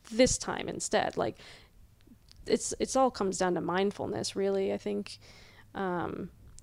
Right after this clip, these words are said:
and taking that time that you need.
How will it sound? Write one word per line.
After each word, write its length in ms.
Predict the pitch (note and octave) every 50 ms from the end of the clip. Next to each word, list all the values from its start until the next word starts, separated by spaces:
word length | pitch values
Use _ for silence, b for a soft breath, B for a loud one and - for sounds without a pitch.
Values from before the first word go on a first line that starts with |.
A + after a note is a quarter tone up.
| - - -
and 440 | G3+ G3 F#3+ F#3 F3+ F#3+ F#3+ - - - - - - - - - - - - - - - - -
taking 440 | - - - F3+ - - F#3+ F#3 F#3
that 320 | F3+ F3+ F3+ - - - -
time 440 | - - G#4 A4 - - - - - - - - -
that 160 | - - -
you 60 | F#3
need. 320 | F#3+ G3 G3 G3+ G#3 G3+